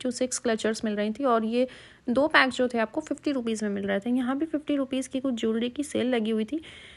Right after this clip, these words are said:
इस टाइम पर ना मेट्रो स्टेशन के बा-, बाहर आपको इस तरह से बहुत सारी सेल्स देखने को मिल जाएंगी।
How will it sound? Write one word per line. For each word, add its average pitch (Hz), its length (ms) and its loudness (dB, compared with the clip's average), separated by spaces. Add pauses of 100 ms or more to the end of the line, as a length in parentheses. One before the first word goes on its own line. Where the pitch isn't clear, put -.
(220)
इस 330 240 0
टाइम 277 200 2
पर 262 100 0
ना 254 160 0
मेट्रो 240 360 0
स्टेशन 254 320 -2
के 247 120 0
बा-, 214 300 2 (100)
बाहर 220 360 0
आपको 233 260 0
इस 240 140 -6
तरह 220 180 -2
से 233 140 -4 (100)
बहुत 247 260 -2
सारी 247 220 0
सेल्स 233 340 0
देखने 226 280 0
को 220 100 -2
मिल 220 180 0
जाएंगी। 214 420 -2